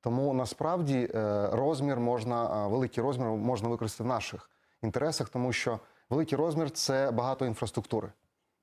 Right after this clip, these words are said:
Це багато інфраструктурних об'єктів, які в тому числі забезпечують і життєдіяльність держави, тобто, е, скажімо так, е, в-, весь масив життєдіяльності і військової життєдіяльності. І, е, якраз те, що ми можемо наносити удари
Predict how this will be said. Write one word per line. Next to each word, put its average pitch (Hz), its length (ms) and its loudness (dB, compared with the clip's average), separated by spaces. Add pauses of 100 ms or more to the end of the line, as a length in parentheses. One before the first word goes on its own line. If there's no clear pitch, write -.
Це - 160 -2
багато 120 360 0
інфраструктурних 110 720 -2
об'єктів, 120 420 0
які 110 220 -2
в 110 60 -4
тому 156 300 0
числі - 280 -4
забезпечують 107 840 -2 (320)
і 147 120 4
життєдіяльність 113 760 2
держави, 98 600 0
тобто, 92 440 -2 (500)
е, 95 160 0
скажімо 98 420 -2
так, - 340 -4
е, 101 200 -2
в-, 92 40 -6 (540)
весь 123 240 0
масив 165 420 -2 (380)
життєдіяльності 143 720 0
і 175 140 2
військової 127 440 2
життєдіяльності. 98 760 -2
І, 147 300 2
е, 117 300 2
якраз 123 460 0
те, 131 140 -2
що 123 160 -2
ми 117 40 0
можемо 113 320 0
наносити 110 480 -2
удари 101 420 0